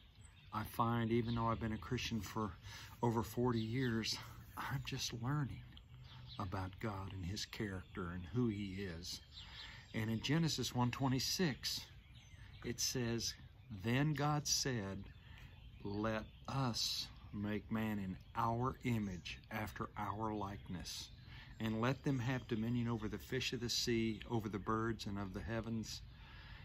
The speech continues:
and over the livestock, and over all the earth, and every creeping thing that creeps upon the earth.'" So right there, beginning in the first book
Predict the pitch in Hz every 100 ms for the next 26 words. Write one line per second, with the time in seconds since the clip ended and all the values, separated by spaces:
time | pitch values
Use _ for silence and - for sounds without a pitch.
0 | - 107 104 110 107 101 101 104 120 -
1 | - 113 98 113 104 104 95 110 131 127
2 | 120 123 113 113 101 117 127 143 135 -
3 | - - - - - - - - - -
4 | - - - - - - 147 139 143 135
5 | 127 - 123 107 98 - 127 120 - 110
6 | - 110 107 110 117 113 85 - - 135
7 | 135 151 175 - 185 165 107 - - -
8 | 135 - 165 170 165 143 123 - 151 139
9 | - 107 165 127